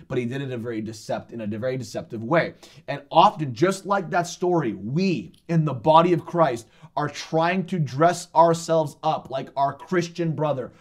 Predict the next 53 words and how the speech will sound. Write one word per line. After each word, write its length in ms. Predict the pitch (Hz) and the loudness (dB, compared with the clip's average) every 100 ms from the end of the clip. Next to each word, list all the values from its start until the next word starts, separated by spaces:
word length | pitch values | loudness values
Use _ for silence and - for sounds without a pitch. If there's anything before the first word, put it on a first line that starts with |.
| - | -12
or 100 | 139 | -10
Christian 500 | 139 - 185 170 170 | -8 -2 -2 0 -2
sis-, 380 | 165 - 170 165 | -2 0 0 0
sister, 380 | 165 160 - 123 - - | -4 -6 -6 -8 -12 0
thinking 240 | 180 175 | 2 4
that 180 | 165 139 | 2 0
if 60 | 107 | 0
I 140 | 165 | 2
just 240 | 180 135 | 2 0
do 180 | 131 196 | 2 4
what 140 | 190 165 | 4 2
he 240 | 175 185 | 0 0
did 280 | 147 165 165 | 2 2 2
or 140 | 123 | 0
look 220 | 131 175 | 0 2
like 180 | 170 170 | 4 4
he, 320 | 165 175 170 165 - | 2 -2 -4 -6 -2
how 180 | 160 151 | 0 2
he 160 | 175 | 2
looks 380 | 175 170 170 - | 2 2 2 -2
or 160 | 131 - - - | -6 -6 -6 2
act 320 | 165 180 160 | 4 4 0
the 60 | |
way 160 | 165 170 | 4 4
that 120 | 160 | 2
he 220 | 131 175 | 0 -4
acts, 300 | 151 160 156 - | -2 -4 -6 -6
that 120 | 147 | -4
I 200 | 127 160 | 2 4
will 160 | 175 175 | 4 2
receive 260 | 165 170 | 2 0
a 60 | 160 | -2
blessing 500 | - 156 156 160 143 | 0 -2 0 -2 -2
from 320 | - 151 156 | -2 0 0
God 380 | 135 180 185 160 | 2 0 2 0
the 80 | 165 | 0
Father, 480 | 170 175 180 143 - - 202 | -2 0 0 -2 -6 -14 -8
and 120 | 151 | -6
somehow 440 | - 185 170 175 165 | -2 -2 4 6 6
I'll 140 | 156 | 4
twist 440 | - 170 165 165 | 0 0 0 0
God's 300 | 147 156 160 | 2 4 4
arm 340 | - 175 170 165 | 2 0 2 0
to 100 | 160 | -2
see 400 | - - 190 175 | -6 -2 0 2
me 220 | 170 180 | 2 2
like 160 | 147 139 | 0 0
he 140 | 165 | -2
sees 340 | - 175 165 | 0 -2 -2
so-and-so. 540 | 170 170 170 - 143 - - _ _ | 0 0 0 -2 -4 -4 -16 _ _
That 380 | 131 208 202 196 | 2 6 6 4
is 180 | 208 185 | -2 0
not 520 | 175 170 165 160 160 | 2 4 6 4 2